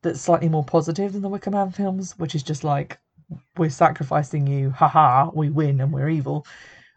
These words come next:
This sort of is both horrifying and also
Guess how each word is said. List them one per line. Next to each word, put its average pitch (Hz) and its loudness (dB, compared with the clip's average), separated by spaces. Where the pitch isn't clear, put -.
This 170 2
sort - -4
of 151 -6
is 165 2
both 156 2
horrifying 180 2
and 160 -2
also 147 -4